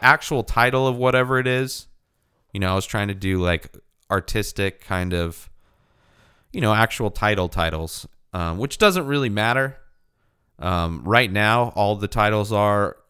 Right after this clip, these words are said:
is the, um, I D P with the episode number as one hashtag.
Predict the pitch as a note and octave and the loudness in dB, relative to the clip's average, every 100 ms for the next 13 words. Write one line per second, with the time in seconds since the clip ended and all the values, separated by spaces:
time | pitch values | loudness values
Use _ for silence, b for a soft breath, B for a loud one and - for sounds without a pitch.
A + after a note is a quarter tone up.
0 | _ - F#2 E2+ E2 - F2 F2+ E2 E2 | _ -6 -2 -2 -4 -8 -6 -4 -4 -6
1 | E2 - _ _ _ _ _ _ _ _ | -8 -14 _ _ _ _ _ _ _ _
2 | - F2 D#2+ G1+ G1+ - - G2+ G#2 G#2+ | -8 -6 -6 -10 -14 -20 -8 -4 -4 -4
3 | - G#2+ G#2 G2+ F#2+ G2 - F#2 F#2 - | -8 -6 -4 -4 -2 -4 -4 -4 -4 -2
4 | G#2 G#2 - G2+ F#2+ F2 F2+ F#2+ - - | -4 -4 -4 -4 -4 -6 -6 -8 -10 -8
5 | F2 E2 F#2 F2+ F2 F2 F#2 - F2 E2 | -8 -6 -4 -4 -4 -6 -10 -10 -8 -6
6 | - F2 F2 | -6 -6 -6